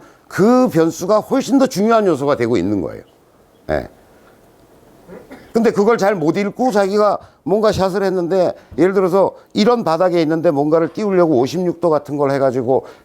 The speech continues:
했어요. 그래 대가리 때려가지고 저쪽으로 넘어갔어. 그러고 나면 이 사람은 뭐라고 생각할까요? "어, 난 쇼게임 왜 이렇게 안 되지? 샷이 문제가 있나? 뭐 때리-, 때렸나? 들었나?" 뭐 애시당초 하기 어려운 사-, 샷을 해놓고 그걸 선택해놓고서.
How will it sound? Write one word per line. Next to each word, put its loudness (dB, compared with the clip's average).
했어요. 0
그래 0
대가리 0
때려가지고 0
저쪽으로 -4
넘어갔어. -4
그러고 0
나면 0
이 -6
사람은 -2
뭐라고 0
생각할까요? -6
"어, -2
난 0
쇼게임 -4
왜 0
이렇게 -4
안 -4
되지? -6
샷이 -6
문제가 0
있나? -6
뭐 -2
때리-, -2
때렸나? -2
들었나?" -2
뭐 2
애시당초 0
하기 -2
어려운 -2
사-, -8
샷을 -10
해놓고 -8
그걸 0
선택해놓고서. -6